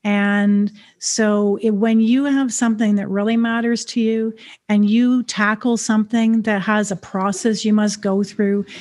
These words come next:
and at the end you achieve, and it's almost like in a video game, you've leveled up through that journey,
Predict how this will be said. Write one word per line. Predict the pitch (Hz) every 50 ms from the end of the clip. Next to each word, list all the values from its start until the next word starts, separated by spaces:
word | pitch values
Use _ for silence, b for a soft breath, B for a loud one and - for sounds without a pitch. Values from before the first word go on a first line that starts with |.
| B B B B
and | 214 214 214
at | 214 214 214
the | 226 220 220 -
end | 233 226 226 226 226 226 226 214 -
you | 208 208 220 208
achieve, | 208 196 - - - - 240 233 233 233 233 220 214 B B B B B _
and | 233 240 233 226
it's | 254 - -
almost | 285 285 302 302 294 -
like | 320 311 285 - 311
in | 269
a | 262
video | 240 233 254 240 262 254
game, | 233 254 247 226 226
you've | 226 233 208 190
leveled | 214 220 214 208 220 220 214 208
up | 196 214 247 - - - - B B B B B B B B _
through | - - 254 254 233
that | 233 233 220 208
journey, | 180 - 202 196 196 202 220 247 269 285 285 269